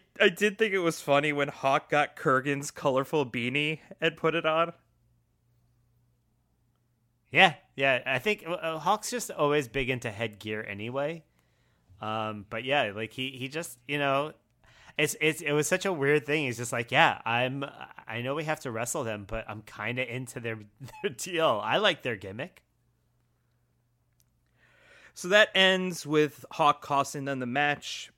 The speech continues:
Speaker 1: It's, again, a month break right here, and it's always interesting to me when W W F, W W E doesn't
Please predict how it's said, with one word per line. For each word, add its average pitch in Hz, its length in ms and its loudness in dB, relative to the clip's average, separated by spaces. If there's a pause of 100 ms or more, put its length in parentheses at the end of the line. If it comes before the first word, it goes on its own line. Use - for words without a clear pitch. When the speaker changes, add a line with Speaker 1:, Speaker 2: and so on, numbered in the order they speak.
(120)
Speaker 1:
It's, 120 300 -8
again, 143 640 0
a 131 80 -2
month 127 480 -4
break 131 300 -2
right 131 220 -2
here, 131 540 -4
and 139 380 -4 (2500)
it's 180 320 -2
always 226 400 0
interesting 156 520 -4
to 151 120 -6
me 135 240 -4
when 123 520 -4 (340)
W 135 300 -4
W 127 360 -4
F, 123 380 -4 (240)
W 127 240 -4
W 120 300 -4
E 120 200 -4 (140)
doesn't 131 500 -2